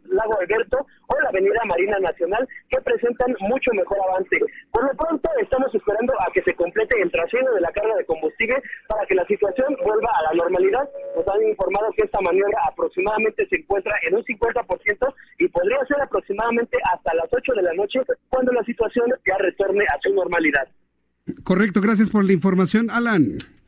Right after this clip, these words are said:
Speaker 1: Estamos pendientes, Jesús Martín, para actualizar la información.
Speaker 2: Nos escuchamos al ratito. Muchas gracias en una actualización futura. Gracias, Alan Rodríguez. Y vamos con Gerardo Galicia, quien nos tiene más información.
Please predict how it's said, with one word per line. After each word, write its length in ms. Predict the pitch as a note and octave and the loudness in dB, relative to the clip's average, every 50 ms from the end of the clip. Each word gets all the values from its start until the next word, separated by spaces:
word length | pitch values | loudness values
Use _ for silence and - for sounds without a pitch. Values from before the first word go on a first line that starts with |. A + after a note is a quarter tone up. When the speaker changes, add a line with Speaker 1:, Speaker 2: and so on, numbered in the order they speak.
| _ _ _ - - - - - - _ - | _ _ _ -20 -20 -20 -20 -20 -20 _ -14
Speaker 1:
Estamos 380 | - - - A3+ A#3+ B3 A3 | -10 -4 -2 0 2 2 2
pendientes, 380 | - A#3 A3+ B3+ C4 C4 C4+ A#3+ | 2 0 2 2 2 0 0 0
Jesús 180 | A#3 B3 G#3+ A#3+ | 2 0 2 2
Martín, 320 | B3 A#3 - - B3+ B3+ | 2 0 0 0 0 0
para 140 | - G#3+ G3 | 0 0 -2
actualizar 440 | - - F#3+ F3+ F3 - - G#3+ G#3 | -2 0 0 0 0 0 -2 -2 0
la 80 | G#3 F#3+ | 0 0
información. 560 | - G#3 G#3 G3+ G3 F3 - F3 F3 E3+ E3 | 0 0 0 0 0 0 2 2 2 4 6
Speaker 2:
Nos 280 | F3 F3+ F3 F3 D#3+ - | 6 6 6 4 4 2
escuchamos 500 | E3+ - - D#3+ - F#3 G3+ A3 F#3+ - | 0 2 2 2 2 2 2 2 4 4
al 100 | G#3 F3+ | 4 4
ratito. 340 | F#3 F3 - F#3+ D#3+ E3 D3+ | 4 4 4 4 4 4 2
Muchas 240 | F3 - F#3+ F#3 | 2 4 4 4
gracias 340 | F3+ F#3+ F#3 - F#3+ D#3+ - | 4 4 2 2 2 2 4
en 100 | D#3+ D3+ | 6 6
una 140 | E3+ F3 E3+ | 6 6 4
actualización 520 | D3 - D#3 C#3+ C3 C3+ C3+ A#2+ D#3+ D#3+ | 4 2 2 2 2 2 4 4 4 4
futura. 340 | - D#3+ C3+ - C#3+ C3+ C3 | 4 2 2 4 4 4 4
Gracias, 320 | C3 D#3 F3+ D#3 E3 C#3 D#3 | 4 2 2 2 2 4 4
Alan 220 | E3 E3 E3 D#3 | 4 4 4 4
Rodríguez. 500 | D3 C#3+ C3+ D3 F3 G3+ F#3+ A3 F#3+ - | 4 4 4 4 4 4 4 2 2 2
Y 60 | F3+ D3+ | 2 2
vamos 240 | F3 F#3+ F#3+ F3+ | 2 2 2 2
con 140 | - F#3 E3 | 2 2 4
Gerardo 360 | B2 D3 D#3 F3 F#3+ F#3 F3+ | 4 4 2 2 2 2 2
Galicia, 320 | D#3+ D#3 D#3 F#3+ D#3+ - E3+ | 2 2 2 2 2 2 4
quien 140 | - D#3 C#3+ | 4 4 2
nos 80 | B2+ | 4
tiene 160 | - F3+ F3+ | 4 4 4
más 200 | E3+ F3 E3+ - | 4 4 4 4
información. 540 | F#3+ D3+ - D#3 C#3 C3 C3 A#2 E3+ F#3+ F3+ | 2 2 4 4 4 4 4 6 4 4 2